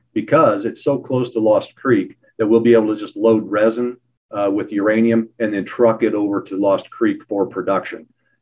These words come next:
And that way we don't have to build out the back end of the plant. So to get Lost Creek, switching gears back to Lost Creek, to get it up and running, we're looking at between six and nine months to get it up to a million pound a year run rate.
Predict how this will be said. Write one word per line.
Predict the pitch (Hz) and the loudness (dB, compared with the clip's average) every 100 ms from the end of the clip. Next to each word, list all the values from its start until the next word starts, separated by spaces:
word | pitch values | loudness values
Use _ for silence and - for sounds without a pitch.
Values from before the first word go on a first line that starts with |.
| - | -6
And | 98 98 | -2 0
that | 131 131 | 2 4
way | 123 | 6
we | 120 | 4
don't | 120 113 | 4 2
have | 110 | 0
to | 95 | -2
build | 110 107 | 0 0
out | 104 101 - | 0 -2 -4
the | |
back | 90 98 95 98 | -4 -2 -2 -6
end | 90 | -10
of | 87 | -10
the | 87 | -14
plant. | - 92 87 - _ _ _ _ _ _ | -12 -12 -12 -16 _ _ _ _ _ _
So | - 151 135 131 127 - _ _ | -2 4 6 6 2 -6 _ _
to | 143 | 2
get | 170 120 | 2 2
Lost | 135 120 - | 0 0 -6
Creek, | - 143 131 | -4 -2 -4
switching | - 135 123 | -6 -8 -4
gears | 117 131 | 0 0
back | 117 123 117 | 2 -2 -2
to | |
Lost | 117 113 107 | 0 0 0
Creek, | - 135 - | -6 -8 -4
to | |
get | 110 113 | -2 2
it | 127 143 | 2 2
up | 135 | 0
and | 131 123 | -2 -4
running, | 127 131 135 _ _ _ | -2 -2 -4 _ _ _
we're | 117 120 | 2 2
looking | 123 127 120 | 2 2 2
at | 113 110 | 2 0
between | - 117 107 | -4 -6 -6
six | - 139 - | -4 -6 -2
and | 110 | -2
nine | 110 117 110 | 0 0 0
months | 110 113 - | 0 -2 -6
to | - | -6
get | 113 107 | -2 0
it | 107 | 0
up | 107 107 | 0 -2
to | 110 | -4
a | |
million | 95 104 107 - | -2 -2 -4 -2
pound | 110 101 | -2 -2
a | |
year | 98 95 | -2 -2
run | 92 107 | -2 -2
rate. | 117 131 | 0 -2